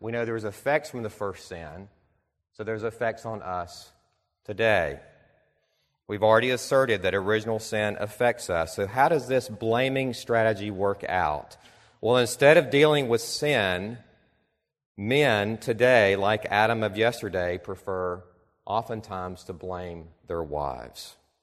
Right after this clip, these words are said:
How much easier it is to criticize and accuse them rather than confessing and repenting of our own sin. Pastor Phillips makes this intriguing point. For some men,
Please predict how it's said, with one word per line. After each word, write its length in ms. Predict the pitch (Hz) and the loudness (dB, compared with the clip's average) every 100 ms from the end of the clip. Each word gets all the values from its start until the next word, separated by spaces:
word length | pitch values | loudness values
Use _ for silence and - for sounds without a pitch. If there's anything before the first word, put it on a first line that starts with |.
| _ _ _ - | _ _ _ -4
How 140 | 98 | 0
much 220 | 117 117 95 | 2 0 0
easier 380 | 120 117 117 | -4 0 0
it 80 | 101 | 2
is 200 | 101 98 | 2 0
to 100 | - | -4
criticize 760 | - 120 110 - 104 95 95 92 | -4 0 0 0 2 4 2 0
and 80 | 95 | -6
accuse 680 | 90 - 110 107 101 - - _ _ _ | -8 -8 -6 -6 -8 -16 -20 _ _ _
them 640 | 98 98 123 104 87 92 98 | -8 -2 0 0 -2 -6 -10
rather 400 | 95 98 98 104 | -4 -2 0 -2
than 480 | 92 92 92 95 92 - | -2 0 0 -2 -4 -12
confessing 800 | - 95 - 113 110 - 101 90 - | -10 -10 -4 0 0 -2 -8 -10 -12
and 180 | 95 95 | -12 -10
repenting 800 | 92 - 131 - 95 80 82 - _ _ _ _ _ _ - | -10 -10 -12 -12 -14 -14 -16 -20 _ _ _ _ _ _ -10
of 140 | 92 | -2
our 240 | 92 80 92 | 0 0 -2
own 240 | 90 87 | -4 -6
sin. 580 | - 95 87 73 69 71 _ _ _ _ _ _ _ _ - | -8 -6 -6 -6 -10 -16 _ _ _ _ _ _ _ _ 0
Pastor 360 | 104 98 104 | 2 2 0
Phillips 380 | - 110 101 - | 0 2 2 -2
makes 260 | 95 90 - | -6 -4 -4
this 240 | 104 - | -4 -4
intriguing 500 | - 95 - 104 95 | -12 -8 -4 -4 -4
point. 400 | - 110 101 92 | -4 -2 -2 -4
For 140 | - 98 | -8 -8
some 340 | - 147 151 | -2 -2 0
men, 380 | 104 90 92 | -2 -2 -4